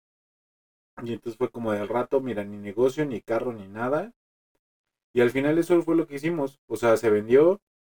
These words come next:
se compró un carro, que aparte, o sea, justo yo también lo volteo y digo, e-, en, en esta necedad mía de, "Ah, pues como ya te, ya, o sea, ya te emperraste en querer comprar tu carro, pues ahora yo me emperro y, y ahí hazlo como tú,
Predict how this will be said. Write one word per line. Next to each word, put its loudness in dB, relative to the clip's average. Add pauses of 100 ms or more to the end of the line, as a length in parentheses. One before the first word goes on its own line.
(120)
se -4
compró 0
un -2
carro, 0 (760)
que 2
aparte, 0
o -6
sea, 0 (100)
justo 2
yo 2
también -2
lo 4
volteo 0
y -4
digo, 2
e-, -16
en, -14
en -16
esta 0 (840)
necedad 2
mía -6
de, 0
"Ah, -2
pues -2
como -12
ya 0
te, 0
ya, 0
o -16
sea, -2
ya 2
te -4
emperraste -2
en -18
querer -2
comprar -4
tu -4
carro, 0 (400)
pues -2
ahora 4
yo 2
me -4
emperro -2
y, -6
y -12
ahí -4
hazlo -2
como -16
tú, -20